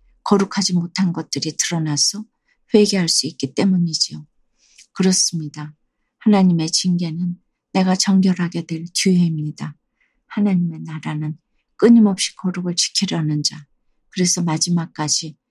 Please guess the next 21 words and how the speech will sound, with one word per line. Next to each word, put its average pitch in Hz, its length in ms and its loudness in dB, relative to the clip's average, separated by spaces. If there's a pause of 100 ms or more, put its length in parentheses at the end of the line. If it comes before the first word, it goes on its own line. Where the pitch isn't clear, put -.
(240)
남은 190 340 4
자가 175 260 -4
들어가는 170 760 -4
곳입니다. 156 680 -4 (760)
비록 185 280 2
수많은 202 480 2
사람이 170 500 -6
범죄하여 160 720 -2 (520)
죽임당했지만, 160 1080 0 (460)
그럼에도 165 580 -2 (380)
항상 220 560 4
남은 165 300 -2
자가 - 200 -8
있습니다. 156 800 -4 (500)
그리고 175 160 0
하나님은 170 520 4
그 - 100 -6
남은 165 360 4
자를 180 400 -4 (360)
하나님 185 460 0
백성으로 170 720 -4